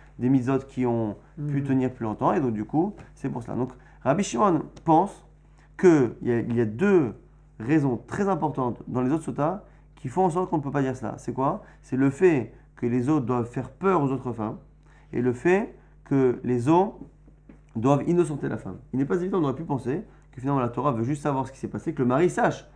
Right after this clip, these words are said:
Speaker 1: ce qui s'est passé pour rester avec elle ou pas rester avec elle. Le mari le saura, que les autres le sachent ou pas, que les autres femmes aient peur ou pas, pas évident. En tout cas, Rabbi Shimon, lui,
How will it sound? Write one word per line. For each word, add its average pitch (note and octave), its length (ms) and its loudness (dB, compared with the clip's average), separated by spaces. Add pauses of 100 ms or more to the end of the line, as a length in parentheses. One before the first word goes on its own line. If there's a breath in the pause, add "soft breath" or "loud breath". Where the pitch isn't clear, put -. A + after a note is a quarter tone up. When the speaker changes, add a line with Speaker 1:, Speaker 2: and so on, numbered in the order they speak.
(160 soft breath)
Speaker 1:
ce - 60 -20
qui - 100 -20
s'est D3 120 -4
passé C#3 240 -2
pour A2 160 -6
rester A#2 160 -4
avec B2 220 -2
elle B2 120 0
ou A2+ 60 0
pas A#2 140 -2
rester A#2 180 -4
avec G2 160 -6
elle. G3+ 100 -4
Le F3 80 2
mari C#3 200 2
le C3+ 80 4
saura, C3+ 400 -2 (300 loud breath)
que D3 100 4
les D3+ 200 10
autres A3 220 4
le F3+ 60 6
sachent E3 300 2
ou D3 80 2
pas, B2 340 0 (240 loud breath)
que C#3+ 80 0
les C3+ 120 4
autres F#3 140 4
femmes F3+ 180 0
aient D#3+ 80 4
peur D3 220 2
ou A#2+ 60 -2
pas, B2 400 -4 (120)
pas F3+ 120 0
évident. D#3 280 2
En - 60 -8
tout - 100 -14
cas, D3+ 60 -6
Rabbi D#3 180 2
Shimon, D3 220 2
lui, C#3 320 4